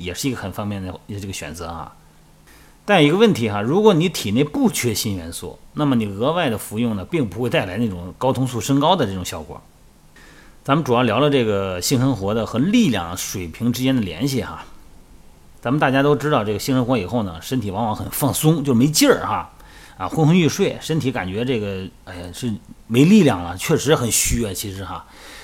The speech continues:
它这不是虚啊，这不用担心，很正常。因为性生活以后呢，你体内呢会释放大量的催产素，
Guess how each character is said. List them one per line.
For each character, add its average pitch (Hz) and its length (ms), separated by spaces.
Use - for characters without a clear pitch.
它 220 100
这 220 80
不 156 180
是 170 60
虚 180 340
啊， 110 140
这 95 60
不 131 100
用 135 100
担 135 140
心， 143 100
很 - 200
正 151 180
常。 - 260
因 170 140
为 202 80
性 180 180
生 151 100
活 151 120
以 101 80
后 120 180
呢， 101 100
你 107 140
体 95 320
内 135 160
呢 95 120
会 117 160
释 120 200
放 117 180
大 - 160
量 117 220
的 95 80
催 - 280
产 - 280
素， - 320